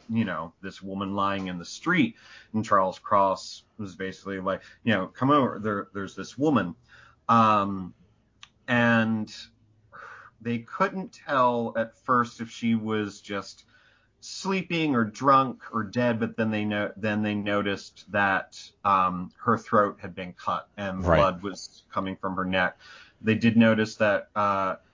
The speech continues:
Speaker 1: her hands and face were cold, but her arms and legs were still warm,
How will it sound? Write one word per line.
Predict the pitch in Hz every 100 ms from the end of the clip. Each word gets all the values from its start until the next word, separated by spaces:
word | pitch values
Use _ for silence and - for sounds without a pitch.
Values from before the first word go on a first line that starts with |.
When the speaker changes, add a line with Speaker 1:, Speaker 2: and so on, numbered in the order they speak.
| _ _ _
Speaker 1:
her | 120
hands | 117 131 127
and | 123 117
face | 117 113 - -
were | 113 117
cold, | - - 120 113 107
but | 113 107
her | 104
arms | 101 104 104 101
and | 98
legs | 98 101 98 -
were |
still | 101 - 104 101
warm, | 92 95 101 113 123 135